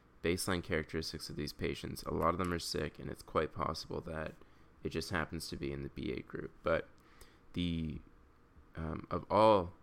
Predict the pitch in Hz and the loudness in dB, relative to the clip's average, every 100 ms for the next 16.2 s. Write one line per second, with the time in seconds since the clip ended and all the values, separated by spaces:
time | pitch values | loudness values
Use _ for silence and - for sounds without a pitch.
0 | - 87 85 82 - 69 71 80 - - | -2 0 2 2 0 -2 -2 -4 -6 -10
1 | - - - - - - - - - - | -14 -20 -20 -20 -18 -18 -16 -6 -4 0
2 | 92 101 92 87 82 73 - - 90 85 | 2 4 6 4 2 -2 -6 -8 -4 -4
3 | - - - - - - 101 92 87 92 | -4 -6 -6 -10 -14 -6 -4 -2 0 2
4 | 87 85 - - 80 - 85 - 80 - | 4 2 -4 -2 0 0 -2 -4 -6 -4
5 | 87 87 - 76 - - - - 92 - | -4 -2 -4 -8 -14 -20 -14 -2 0 0
6 | 90 82 87 85 80 76 82 - 80 78 | -2 0 0 0 -2 -4 -4 -4 -4 -4
7 | - - 87 78 - - - - 90 92 | -4 -2 0 0 -2 -16 -16 -4 2 2
8 | 87 87 80 82 71 - 76 76 80 - | 2 -2 -2 -2 -6 -6 -4 -4 -6 -6
9 | 71 - 78 - - - - - - - | -6 -6 -6 -6 -8 -8 -10 -16 -16 -16
10 | - - - - - - - - - - | -20 -20 -20 -20 -20 -20 -20 -20 -20 -20
11 | - - - - - 85 85 117 135 120 | -20 -20 -20 -6 6 8 8 6 2 2
12 | 98 87 80 80 90 85 82 80 92 - | 2 2 2 0 0 2 0 -2 -2 -2
13 | - - 76 82 76 78 76 80 80 69 | -4 -2 -2 -2 -4 -6 -4 -6 -6 -6
14 | - - 92 92 80 104 110 101 90 82 | -4 -2 0 0 0 0 0 0 0 2
15 | 82 80 - 92 80 85 80 80 - 82 | 0 -2 -4 -4 -4 -2 -2 -2 -2 0
16 | 82 | 0